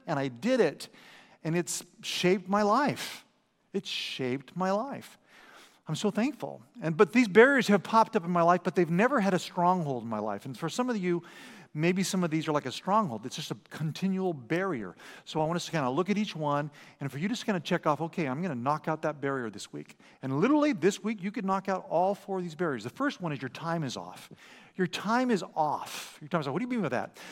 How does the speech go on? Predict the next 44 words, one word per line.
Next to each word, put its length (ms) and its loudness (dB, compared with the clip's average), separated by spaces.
I 80 4
mean, 240 4
what 180 4
you 60 -8
try 180 4
to 80 4
do 240 2
is, 120 4
'cause 200 2
you 80 2
just 220 4
get 160 8
up, 180 8
your 140 6
alarm 360 8
rings, 260 6
and 60 2
you 100 2
whack, 360 6
you 120 8
hit 160 8
the 60 2
alarm, 300 8
and 80 6
off 300 10
you 100 0
go, 400 6
right, 240 6
and 180 4
race 300 8
through 180 -2
your 140 2
day. 460 4
And 280 6
if 260 6
you 120 6
give 280 4
God 280 10
any 160 4
time, 560 2
it's 220 2
the 120 4
leftover 680 2
time. 480 -10